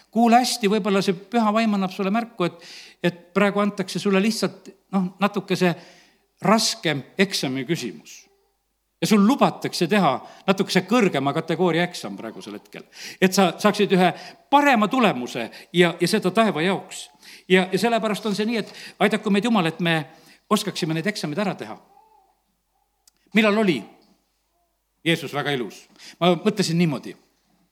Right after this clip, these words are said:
selle riietuse peale. Kui Jeesus on siin maa peal, siis on nõnda, et, et ega meie, noh, me teame seda, et tal oli see kallis kuub, me ikka rõhutame seda, vahepeal on sellest võib-olla rohkem nii õpetatud, et seda ei käristatud sellepärast katki, et ta oli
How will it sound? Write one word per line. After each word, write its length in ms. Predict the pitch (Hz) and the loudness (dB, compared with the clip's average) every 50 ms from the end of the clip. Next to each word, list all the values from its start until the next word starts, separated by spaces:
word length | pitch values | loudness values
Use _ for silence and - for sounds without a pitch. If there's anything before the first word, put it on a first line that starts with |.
| _ - | _ -6
selle 160 | 165 156 160 | -2 0 0
riietuse 400 | 160 170 160 - - 123 - 123 | 2 0 0 -2 -6 -10 -14 -12
peale. 320 | 101 117 107 95 90 87 - _ _ _ - - - - - - _ _ _ _ - | -12 -12 -12 -14 -14 -18 -20 _ _ _ -20 -20 -20 -20 -20 -20 _ _ _ _ 2
Kui 160 | 175 214 262 | 2 4 4
Jeesus 240 | 262 - 214 - 190 | 2 0 -2 0 2
on 220 | 196 202 190 170 139 - - _ _ | 2 4 2 0 -2 -4 -12 _ _
siin 160 | - - 156 151 | -6 -4 0 2
maa 160 | 156 151 - | 2 2 2
peal, 240 | 147 135 123 113 - - - _ _ _ _ _ _ _ - _ | 0 -2 -4 -6 -8 -16 -20 _ _ _ _ _ _ _ -18 _
siis 160 | - 202 180 175 170 | -2 0 0 2 2
on 80 | 170 | 2
nõnda, 240 | 196 180 165 143 135 | 2 2 2 2 0
et, 300 | 131 - - - - - _ _ _ _ _ | -2 -4 -12 -20 -20 -20 _ _ _ _ _
et 160 | - 156 151 | -6 -2 0
ega 160 | 196 196 190 156 147 | 0 0 0 0 0
meie, 320 | 170 175 160 151 135 123 104 - - - _ _ _ _ _ _ _ _ _ _ _ _ _ _ _ _ _ _ _ _ _ _ _ _ _ _ _ _ _ 180 | 0 0 0 0 -2 -2 -4 -8 -18 -20 _ _ _ _ _ _ _ _ _ _ _ _ _ _ _ _ _ _ _ _ _ _ _ _ _ _ _ _ _ 4
noh, 80 | 196 | 4
me 80 | 202 208 | 4 6
teame 220 | 247 247 226 170 143 | 6 4 2 2 2
seda, 220 | 180 202 185 160 143 | 0 0 2 0 0
et 140 | 202 - - | -2 -2 -4
tal 160 | - 165 156 | -4 -2 -2
oli 140 | 143 135 120 - | -2 -2 -4 -6
see 120 | 139 117 | -6 -4
kallis 260 | 160 170 165 135 - - - | -4 -4 -2 -4 -6 -6 -2
kuub, 300 | 190 196 185 135 - - - _ | 0 0 0 0 -2 -8 -12 _
me 80 | 151 151 | -8 -6
ikka 140 | - 143 147 | -4 -4 -2
rõhutame 380 | 165 170 160 - - 127 127 123 | -2 -2 -2 -4 -8 -10 -10 -8
seda, 240 | 165 160 - 139 127 - - - - - - - | -8 -6 -4 -4 -6 -6 -8 -14 -20 -20 -10 -4
vahepeal 260 | 160 160 156 143 131 127 | -4 -2 -2 -2 -4 -6
on 80 | 123 | -6
sellest 300 | - 151 135 127 - - | -6 -8 -8 -8 -8 -8
võib-olla 240 | 139 123 127 135 151 | -8 -6 -4 -2 0
rohkem 240 | 180 170 - 127 123 | -2 0 -2 -4 -2
nii 80 | 131 175 190 | 0 0 0
õpetatud, 480 | 185 151 - - 135 - - 117 120 120 | 0 -2 -6 -6 -10 -12 -10 -10 -10 -10
et 80 | - | -10
seda 180 | - 139 131 120 | -8 -6 -6 -4
ei 60 | 120 | -4
käristatud 440 | 151 147 143 - - 117 - 117 - | -2 -4 -4 -4 -8 -12 -14 -8 -4
sellepärast 380 | - 156 131 107 113 104 - | -4 -2 -2 -4 -6 -8 -4
katki, 320 | - 202 202 - - 123 117 | -2 -2 -2 -2 -4 -10 -10
et 60 | - | -8
ta 60 | - 113 | -8 -10
oli 100 | 110 | -8